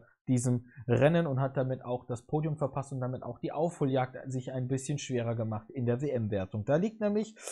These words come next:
äh, Lewis Hamilton nun mit siebzehn Zähler vorne. Vettel hat insgesamt achtundsiebzig Punkte, denn in der virtuellen Safety-Car-Phase hat sich Sebastian Vettel etwas,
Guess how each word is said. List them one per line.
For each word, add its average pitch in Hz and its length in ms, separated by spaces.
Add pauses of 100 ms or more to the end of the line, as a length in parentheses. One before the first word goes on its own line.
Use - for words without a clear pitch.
(240)
äh, 160 160
Lewis 175 300
Hamilton 180 420
nun 175 200
mit 156 120
siebzehn 160 360
Zähler 147 280
vorne. 185 600
Vettel 151 240
hat 151 180
insgesamt 147 600 (100)
achtundsiebzig 120 960
Punkte, 120 460 (360)
denn 151 220
in 147 300
der 135 180
virtuellen 147 460
Safety-Car-Phase 139 960
hat 147 180
sich 165 140
Sebastian 147 480
Vettel 170 320
etwas, 180 580